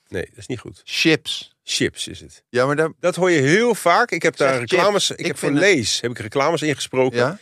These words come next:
Speaker 1: in mijn toptijd. En dan heb ik het echt heel goed moeten doen.
Speaker 2: Ja.
Speaker 1: En, eh, chips is eigenlijk, ik vind chips lekkerder klinken. Is een beetje s-, vettig.
Speaker 2: Ik noem het ook chips.
Speaker 1: Krak-,
Speaker 2: Het heet
Speaker 1: nee,
Speaker 2: ook
Speaker 1: het is,
Speaker 2: chips.
Speaker 1: het is chips.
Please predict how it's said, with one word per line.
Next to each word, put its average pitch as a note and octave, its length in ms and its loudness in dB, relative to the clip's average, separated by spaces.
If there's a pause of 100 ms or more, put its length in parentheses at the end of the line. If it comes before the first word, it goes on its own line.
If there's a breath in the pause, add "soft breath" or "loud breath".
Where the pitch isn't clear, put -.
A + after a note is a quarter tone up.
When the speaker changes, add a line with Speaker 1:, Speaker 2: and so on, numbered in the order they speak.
(120 soft breath)
Speaker 1:
in A#2 80 -8
mijn A2+ 120 -4
toptijd. B2+ 560 0 (320 loud breath)
En A#2 140 -2
dan B2 120 0
heb A#2 140 0
ik A2 60 -10
het A2 100 -8
echt - 200 -4
heel C#3+ 360 4
goed A#2+ 220 -2
moeten G#2 280 -4
doen. A2+ 260 -4 (180 soft breath)
Speaker 2:
Ja. G2+ 200 -10
Speaker 1:
En, A2 240 -2
eh, G#2 340 -2
chips - 440 0
is - 200 -8
eigenlijk, D3 600 -4
ik F#3+ 140 -4
vind D#3 220 0
chips - 380 0
lekkerder D3+ 360 0
klinken. A2 320 -2
Is D#3 80 -4
een C3 60 -6
beetje A2+ 280 -2
s-, - 180 -6
vettig. D#3+ 280 0
Speaker 2:
Ik C3+ 60 2
noem B2+ 80 0
het E3 100 -4
ook B2 200 0
chips. D3+ 320 -2
Speaker 1:
Krak-, E3 200 2
Speaker 2:
Het C3+ 80 -6
heet D3+ 100 -2
Speaker 1:
nee, C3+ 100 0
Speaker 2:
ook A#2+ 60 -2
Speaker 1:
het A#2 100 -12
is, F#3 120 2
Speaker 2:
chips. - 120 -4
Speaker 1:
het - 140 -16
is D3+ 180 -6
chips. - 360 -10